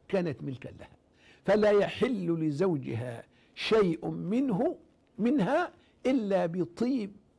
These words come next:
نفس منها. أما إن كانت مخصصة للأسرة للإنفاق على الأطفال برعاية الزوجين،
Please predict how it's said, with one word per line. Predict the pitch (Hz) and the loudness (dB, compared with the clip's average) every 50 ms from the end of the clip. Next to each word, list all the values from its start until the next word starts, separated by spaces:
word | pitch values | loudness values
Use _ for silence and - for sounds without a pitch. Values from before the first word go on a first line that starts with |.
| _ - | _ -10
نفس | 165 170 185 220 233 - - - - | -6 -4 -4 -4 -4 -6 -10 -10 -8
منها. | 185 180 160 160 156 143 117 - 120 - - - - _ _ _ _ _ _ _ _ _ _ _ _ _ _ _ _ _ _ _ _ _ - | -6 -6 -4 -4 -4 -4 -4 -6 -8 -12 -14 -18 -20 _ _ _ _ _ _ _ _ _ _ _ _ _ _ _ _ _ _ _ _ _ 0
أما | 285 311 302 285 262 240 | 2 2 2 2 0 0
إن | 226 | 2
كانت | 190 262 262 208 | 2 2 2 2
مخصصة | 220 214 - - 185 165 - - - 185 - 214 | 0 -4 -6 -6 -8 -8 -6 -6 -6 -6 -4 -2
للأسرة | 220 185 175 170 - - 247 247 - - - 156 135 | -2 0 -2 -2 -2 -2 -2 -2 -2 -4 -8 -8 -6
للإنفاق | 131 139 139 139 - 156 147 131 - 196 202 196 - 170 | -6 -6 -8 -8 -8 -8 -10 -4 -2 -2 -2 -2 -4 -6
على | 156 156 147 | -6 -6 -8
الأطفال | 147 - - - 135 - - - - 196 214 240 233 220 196 185 180 151 139 135 | -10 -10 -12 -12 -12 -12 -16 -12 -6 -4 -2 0 0 0 0 -2 -2 -4 -6 -8
برعاية | 123 123 143 143 139 135 117 147 185 202 190 - - | -8 -6 -4 -4 -2 -2 -2 -2 -4 -4 -4 -6 -8
الزوجين، | 175 160 147 147 180 180 175 170 190 262 339 349 339 | -10 -8 -6 -4 -4 -2 -2 -4 -2 -4 -4 -4 -4